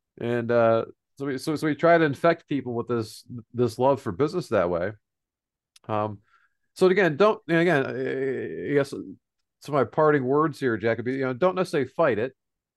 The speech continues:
You know, here's some opp-, you know, opportunities. And part of it too m-, might be if you have some, some friends of yours who are also business partners like that, who are spouses, maybe talk to them and see what they, see what they do. Again, talk to folks about it and just,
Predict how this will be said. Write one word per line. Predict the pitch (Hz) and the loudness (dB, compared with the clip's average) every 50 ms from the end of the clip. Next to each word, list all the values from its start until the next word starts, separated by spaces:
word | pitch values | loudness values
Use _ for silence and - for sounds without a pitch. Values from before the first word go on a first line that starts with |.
| _ _ _ _ _ - | _ _ _ _ _ -8
You | 131 | -6
know, | 123 | -4
here's | 135 160 156 - | -2 -4 -4 -4
some | 170 147 | -2 0
opp-, | 147 147 143 - 139 - | 0 0 0 -4 -8 -8
you | 139 | -6
know, | 123 | -4
opportunities. | 117 123 - 135 123 - 123 127 139 135 | -4 -4 -4 -6 -10 -8 -4 -4 -4 -4
And | 165 - | -6 -4
part | - 214 226 220 190 | 0 0 2 2 0
of | - | -2
it | - | -2
too | 196 | -4
m-, | 175 160 147 156 - | -6 -6 -8 -8 -4
might | 143 151 143 143 | -2 -2 -2 -2
be | 156 156 151 147 147 _ _ _ _ _ _ _ _ _ _ _ _ - | -2 -4 -4 -6 -8 _ _ _ _ _ _ _ _ _ _ _ _ -8
if | 147 143 - | -6 -4 -2
you | 160 | 0
have | 165 175 180 180 - | 2 4 2 2 0
some, | - 170 151 135 120 - _ | -2 -4 -4 -6 -8 -12 _
some | - - 131 127 | -12 -8 -8 -8
friends | 110 - 135 143 156 156 160 | -4 -2 0 0 0 0 0
of | 170 | 2
yours | 175 185 202 233 262 247 - - - _ _ _ _ _ _ _ _ - - | 2 2 2 0 -2 -8 -12 -18 -20 _ _ _ _ _ _ _ _ -8 -2
who | 135 135 | 0 2
are | 135 131 131 | 4 6 6
also | 135 151 147 - - 175 165 165 165 160 143 _ _ _ _ - | 6 4 2 0 0 0 2 2 0 -2 -6 _ _ _ _ -8
business | 120 139 143 143 180 160 | -4 -4 -2 -2 -4 -8
partners | - - 170 170 170 170 175 165 | -4 -2 0 0 0 0 -2 -2
like | 175 165 156 - | -2 -2 -2 -2
that, | 175 170 185 190 | -2 -2 -2 -2
who | 180 147 | -2 -4
are | 120 120 | -4 -4
spouses, | 117 - 135 131 143 156 - - 226 214 - - | -4 -4 -2 -2 -2 -2 -4 -6 -10 -10 -10 -10
maybe | 226 294 - | -6 -6 -4
talk | - - - - - | -2 0 0 0 0
to | 196 | 0
them | 202 202 185 | 0 0 0
and | - | -2
see | - 175 | -2 -2
what | 165 175 160 | -2 -2 -2
they, | 175 175 175 170 165 _ _ _ _ _ _ _ _ _ _ - | -2 0 0 0 -2 _ _ _ _ _ _ _ _ _ _ -8
see | - 254 | -4 -4
what | 233 214 | -2 0
they | 220 | 0
do. | 202 226 190 | 0 0 0
Again, | 180 190 180 151 - | 0 0 -2 -2 -4
talk | - 220 220 262 - | -2 0 0 0 -2
to | 196 | -6
folks | - 160 135 120 - | -4 -4 -4 -4 -4
about | 117 98 113 127 | -4 -2 -2 -2
it | 151 | -2
and | 165 | -4
just, | - | -10